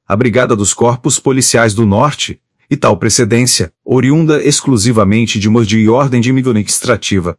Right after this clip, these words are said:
doera fundo no ânimo dos que compunham a Brigada de Linha, que marcharia alguns dias mais tarde, com o general Carlos Eugênio.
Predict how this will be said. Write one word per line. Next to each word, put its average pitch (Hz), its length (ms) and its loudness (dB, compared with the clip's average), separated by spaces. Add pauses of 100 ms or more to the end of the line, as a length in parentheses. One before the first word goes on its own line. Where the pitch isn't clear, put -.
doera 123 360 0
fundo 131 340 -2
no 113 220 2
ânimo 135 320 2
dos 104 180 -2
que 135 100 -4
compunham 127 560 0
a 107 40 2
Brigada 104 480 0
de 101 100 0
Linha, 95 420 0 (400)
que - 80 -2
marcharia 143 540 2
alguns 107 340 2
dias 98 360 0
mais 110 280 0
tarde, 98 480 -2 (140)
com - 160 0
o 110 40 2
general 101 420 2
Carlos 98 340 0
Eugênio. 85 560 0